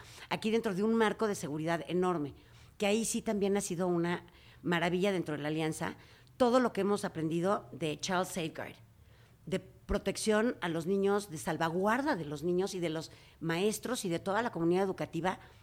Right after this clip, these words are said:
Estamos aprendiendo muchísimo y qué padre, porque todo esto suma, suma, suma, suma.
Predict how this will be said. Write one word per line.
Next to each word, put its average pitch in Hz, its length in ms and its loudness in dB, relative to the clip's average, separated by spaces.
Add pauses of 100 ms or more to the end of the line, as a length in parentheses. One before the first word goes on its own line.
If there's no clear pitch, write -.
(160)
Estamos 254 240 -8
aprendiendo 185 380 0
muchísimo 202 720 0 (300)
y 180 80 -8
qué 269 120 -2
padre, 285 420 -4
porque 170 280 -4
todo 233 320 2
esto 202 420 -2 (300)
suma, 220 520 -2
suma, 190 420 -4
suma, 175 400 -2
suma. 117 260 -12